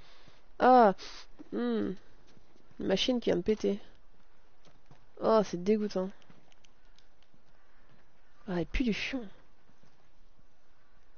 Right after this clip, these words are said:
Oh, oh là là, elle a l'air full. Oh. Heureusement que vous avez pas l'odeur. Oh. Ah si, je vais mettre un petit peu d'animation vu qu'il se passe plus rien.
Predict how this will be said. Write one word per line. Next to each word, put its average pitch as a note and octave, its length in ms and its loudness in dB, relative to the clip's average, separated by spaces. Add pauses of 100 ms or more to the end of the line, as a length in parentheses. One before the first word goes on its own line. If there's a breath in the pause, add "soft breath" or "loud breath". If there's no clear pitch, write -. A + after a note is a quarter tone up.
Oh, C4 220 -2 (320)
oh A#3 100 0
là B2+ 140 -2
là, B2+ 320 2
elle D#3+ 160 -4
a - 0 -
l'air G3 200 4
full. - 500 4 (560)
Oh. C4 320 6 (1000 soft breath)
Heureusement A#3+ 300 12
que - 20 8
vous A3 60 10
avez A3 100 12
pas A3 120 10
l'odeur. G#3+ 400 10 (260)
Oh. E3 240 6 (3000)
Ah F#3+ 60 -2
si, G#3+ 180 4
je A3 100 8
vais A3 40 10
mettre G#3+ 180 10
un G#3+ 80 10
petit - 120 0
peu A3 100 10
d'animation A#3 540 10
vu C4+ 120 4
qu'il B3 140 0
se - 60 -6
passe A#3 140 6
plus - 140 4
rien. B3 200 6